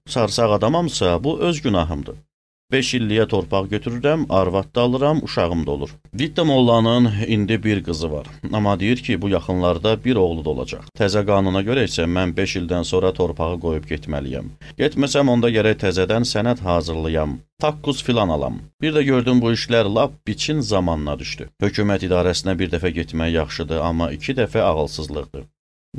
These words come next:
Düz deyir, Tots ciddi ahənglə vurğuladı.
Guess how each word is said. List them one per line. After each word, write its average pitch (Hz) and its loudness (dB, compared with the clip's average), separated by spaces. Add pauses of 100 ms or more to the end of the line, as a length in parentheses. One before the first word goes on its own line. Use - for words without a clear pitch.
Düz 101 0
deyir, 78 -4
Tots - -2
ciddi - -6
ahənglə 76 -2
vurğuladı. 71 -8